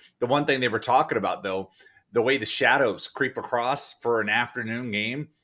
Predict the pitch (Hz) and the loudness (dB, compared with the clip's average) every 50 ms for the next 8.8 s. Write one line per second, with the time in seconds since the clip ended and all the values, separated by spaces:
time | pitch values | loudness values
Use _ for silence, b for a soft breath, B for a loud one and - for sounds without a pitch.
0 | b b b - - 110 107 104 104 98 101 - - - 131 123 135 139 123 110 | b b b -6 -2 0 0 0 0 0 -2 -4 0 2 2 2 4 2 0 0
1 | - - 143 123 120 113 107 104 95 - 131 123 113 104 101 - 131 120 113 - | -2 -4 -6 -4 -4 -6 -6 -8 -8 -6 -6 -6 -6 -6 -6 -2 -2 -2 -2 -2
2 | 107 104 - - 135 131 - 147 123 110 107 101 101 101 98 - 123 110 101 95 | -6 -12 -8 -6 -6 -6 -6 -8 -8 -4 -4 -4 -4 -4 -4 -4 -4 -4 -4 -6
3 | 98 90 107 107 101 - - 117 110 107 95 92 95 - 98 107 123 123 104 90 | -6 -4 -2 -2 -4 -4 -4 -4 -4 -4 -4 -6 -8 -10 -10 -8 -8 -8 -10 -10
4 | b b b b b b b b _ - 101 104 107 76 113 113 120 117 117 - | b b b b b b b b _ -6 -4 -2 -2 -2 -2 -2 -2 -4 -4 -4
5 | - 110 107 - 113 135 120 120 123 107 127 127 120 117 110 104 107 120 - - | -6 -10 -8 -6 -4 -4 -2 -2 -4 -2 0 0 0 2 0 0 0 0 0 0
6 | - 113 101 92 98 98 98 98 92 107 101 98 92 95 98 98 95 92 - _ | 0 0 0 0 -2 -2 -4 -6 -6 -6 -6 -6 -6 -6 -6 -6 -8 -8 -10 _
7 | - 101 87 87 - - 104 98 92 - 120 107 - 123 113 101 127 120 101 95 | -6 -4 -4 -4 -6 -6 -8 -8 -8 -8 -10 -10 -8 -8 -6 -4 -2 -2 -2 -2
8 | 107 113 110 - 123 113 110 107 104 101 101 107 104 101 101 98 | -2 -4 -4 -4 -4 -4 -4 -6 -8 -12 -10 -8 -8 -6 -8 -8